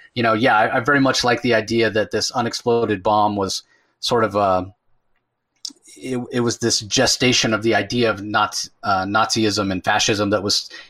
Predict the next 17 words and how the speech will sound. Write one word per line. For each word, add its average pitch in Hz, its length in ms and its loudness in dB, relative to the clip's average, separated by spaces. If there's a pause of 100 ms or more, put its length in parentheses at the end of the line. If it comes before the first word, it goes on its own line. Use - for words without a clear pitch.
infecting 110 540 -2
things 107 260 -2
around 104 300 2
it. 98 100 2
And 113 80 2
I, 156 220 2
I 139 120 2
took - 200 0
it 131 80 2
as 110 220 2 (380)
s-, - 200 -16
the 131 220 -2
way 139 300 4
Swamp 131 320 2
Thing 123 140 0
needed 123 400 0
to, 107 280 -2